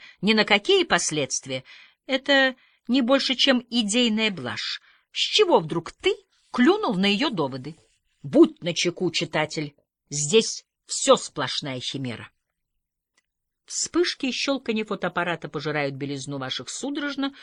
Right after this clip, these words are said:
снующих друг на друге ногих тел. «Капитан Александра, опять ты разлеглась под арестантом, в чём мать родила»,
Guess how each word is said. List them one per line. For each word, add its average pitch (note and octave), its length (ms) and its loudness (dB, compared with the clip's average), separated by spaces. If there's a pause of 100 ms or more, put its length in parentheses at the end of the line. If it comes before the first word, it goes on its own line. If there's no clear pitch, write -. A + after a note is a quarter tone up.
(160)
снующих D3 760 -4
друг B2+ 220 -16
на B2+ 140 -10
друге A#3 360 -2
ногих C3+ 360 -8
тел. A2 320 -8 (420)
«Капитан G3 440 4
Александра, G3+ 720 2 (380)
опять F#3 560 0
ты G3+ 140 2
разлеглась G3 680 2
под F#3+ 280 -2
арестантом, F#3 840 0
в - 80 -16
чём G3 240 4
мать F3+ 420 0
родила», D#3+ 460 0